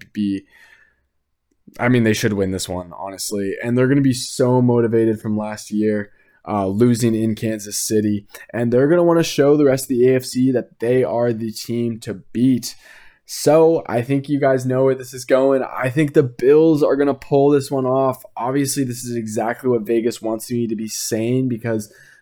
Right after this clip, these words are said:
the Kansas City Chiefs are favored in this one by a point and a half, and the Bills absolutely kick the Patriots' ass. So that's, like, the real, you know, hook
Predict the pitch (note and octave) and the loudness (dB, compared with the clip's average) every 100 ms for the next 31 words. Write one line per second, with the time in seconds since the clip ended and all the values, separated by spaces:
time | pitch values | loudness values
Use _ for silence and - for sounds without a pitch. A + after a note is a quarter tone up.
0 | - - - B2 A#2 A#2 A#2 B2+ A#2 A2+ | -12 -12 -8 -4 -4 -4 -4 -4 -4 -4
1 | - - A#2+ A#2 - - G#2+ A2+ - G#2+ | -10 -6 -4 -4 -6 -2 0 0 -2 0
2 | A2+ B2+ C3 B2+ C3+ C3 A#2 G#2+ - B2 | 0 2 0 -2 -4 -2 -2 -4 -4 -6
3 | A#2 G#2+ A#2 B2 B2+ B2+ _ _ - - | -6 -6 -4 -2 -4 -6 _ _ -20 -10
4 | A2 A2+ A2 G#2 - A#2 A2+ A2+ A#2 A2+ | -4 0 0 0 2 2 2 0 -6 -6
5 | A#2+ A2+ A2 A#2+ - A2 A#2 A2+ - G#2 | -4 -4 -4 -8 -8 -8 -4 -4 -2 -4
6 | - - B2+ C#3 C#3 C3+ - A#2 A#2 A#2 | -6 -6 0 2 2 0 -4 -2 0 -2
7 | A#2 G#2+ G#2+ G2+ A2+ A2 G#2 - - A#2 | -4 -6 -6 -4 0 0 0 -8 -4 -2
8 | G#2+ G2+ - _ _ - C#3+ - | 0 -2 -10 _ _ -2 0 -2